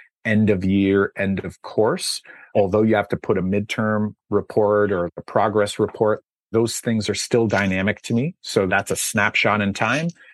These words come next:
and students still have an opportunity to grow and build off of that so that they can turn things around for themselves.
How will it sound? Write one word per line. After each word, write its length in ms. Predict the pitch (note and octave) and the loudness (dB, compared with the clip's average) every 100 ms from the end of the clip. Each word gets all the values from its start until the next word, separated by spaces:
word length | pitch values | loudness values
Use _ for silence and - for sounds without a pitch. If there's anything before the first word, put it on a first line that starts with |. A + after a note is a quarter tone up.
| _ _ - | _ _ -6
and 200 | F#2 F2+ | -4 -4
students 400 | - A#2 G#2 - | 0 2 2 -2
still 240 | - G2+ | 0 0
have 180 | G2 F#2+ | 0 0
an 60 | |
opportunity 600 | F2+ F2 F2+ - F#2 F2+ E2 | -2 -2 -4 -4 -2 0 -2
to 140 | - | -4
grow 640 | E2 F#2+ F#2 G2 F2 E2 E2 | -4 0 2 2 2 2 0
and 200 | F#2 E2 | -2 0
build 280 | G2 F2+ F2 | 2 2 2
off 240 | D#2 D#2 F2+ | 0 -2 -4
of 100 | D#2+ | -2
that 300 | E2 D2 - _ _ | 0 0 -4 _ _
so 200 | - - | -2 0
that 200 | F2 E2 | 2 0
they 100 | - | 0
can 200 | D#2+ E2 | -2 -2
turn 280 | D2 E2+ D#2 | -2 -2 -2
things 280 | - D#2+ D2 | -2 -2 -2
around 320 | C#2+ C2+ C2+ | -2 -2 -4
for 100 | - | -6
themselves. 640 | - C2 - - - - | -6 -4 -4 -4 -6 -10